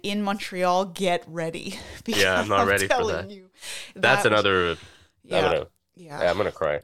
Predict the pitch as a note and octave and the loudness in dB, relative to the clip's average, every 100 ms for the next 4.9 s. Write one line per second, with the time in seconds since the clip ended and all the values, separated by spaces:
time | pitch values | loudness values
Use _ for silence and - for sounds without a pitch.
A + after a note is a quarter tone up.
0 | - C#4 E4 - - - - - G#3 A3 | -8 -4 0 0 0 -4 -14 -14 -4 -2
1 | E3 D3+ A3+ A3+ - - B3 C4 C4 G#3+ | 0 0 -2 -4 -6 -6 -2 -2 -2 -2
2 | F#3+ - A#3 B3+ - _ B3 C4 C4+ D#4+ | -4 -8 -8 -8 -8 _ -12 -8 -4 -4
3 | C#4+ A#3+ - A3 G#3 G3+ - F#3+ G3 F#3+ | -4 -8 -6 -4 -2 -2 -2 -4 -2 -6
4 | F#3+ G#3 A#3 A#3+ G3 F3+ D#3+ E3+ | -6 -8 -8 -8 -8 -8 -8 -8